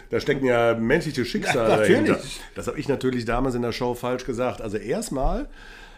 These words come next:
Speaker 1: äh, wir hatten ja die ganze Palette dabei, weil, äh, Susanne hatte auch tolle Fotos von sich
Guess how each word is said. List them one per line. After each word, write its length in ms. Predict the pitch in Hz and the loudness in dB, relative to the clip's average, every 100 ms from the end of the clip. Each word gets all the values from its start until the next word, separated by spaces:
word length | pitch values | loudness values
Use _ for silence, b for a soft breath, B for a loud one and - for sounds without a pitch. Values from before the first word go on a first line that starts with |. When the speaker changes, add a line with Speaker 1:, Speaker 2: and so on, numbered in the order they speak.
| B - | B -4
Speaker 1:
äh, 460 | 120 117 117 113 | 0 2 4 2
wir 80 | 110 | 2
hatten 120 | 139 | 0
ja 60 | 139 | 2
die 60 | 135 | 2
ganze 200 | 139 - | 2 -2
Palette 380 | 123 151 180 | -2 -2 -2
dabei, 640 | 101 98 98 160 92 82 76 | -4 -2 -2 2 2 2 0
weil, 680 | 87 92 95 98 95 95 98 | -2 0 -2 -2 -2 -2 -2
äh, 40 | |
Susanne 380 | 98 95 123 123 | -4 -4 -4 -6
hatte 200 | 117 95 | -8 -8
auch 240 | 127 135 - | -8 -8 -14
tolle 380 | - 127 139 147 | -6 -2 0 -2
Fotos 380 | 143 131 175 - | -4 -6 -6 -10
von 220 | - 156 | -8 -8
sich 360 | 147 185 - | -6 -8 -10